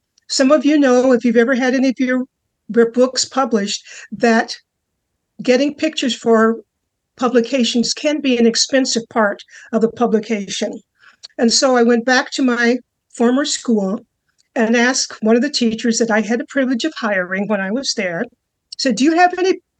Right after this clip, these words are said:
pictures by your students that they would be willing to have in my book of collection of poems that I have written? Do you think their parents would write off?" Because these were ninth through twelfth grade students. And she said,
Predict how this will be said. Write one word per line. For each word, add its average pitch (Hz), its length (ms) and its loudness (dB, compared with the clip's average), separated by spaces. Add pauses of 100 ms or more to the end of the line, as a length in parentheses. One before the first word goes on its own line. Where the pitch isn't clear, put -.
(300)
pictures 320 500 0
by 262 200 0
your 262 200 -2
students 247 720 0 (480)
that 240 440 0 (120)
they 269 160 4
would 277 220 0
be 254 120 4
willing 247 380 2
to 277 140 -2
have 220 380 0 (580)
in 233 120 6
my 233 140 6
book 226 320 0
of 226 120 -6
collection 226 500 0
of 247 100 -2 (300)
poems 233 380 2
that 226 120 2
I 220 140 4
have 240 160 -2
written? 226 360 -2 (520)
Do 240 80 2
you 233 60 4
think 277 240 2
their 247 120 4
parents 254 460 0
would 254 160 -2 (100)
write 233 240 2
off?" 339 280 0 (760)
Because 233 320 4
these 262 220 0
were 254 100 4
ninth 226 300 4
through 220 180 0
twelfth 226 360 0
grade 214 340 2 (280)
students. - 640 -2 (640)
And 220 100 -2
she 277 120 0
said, 320 160 2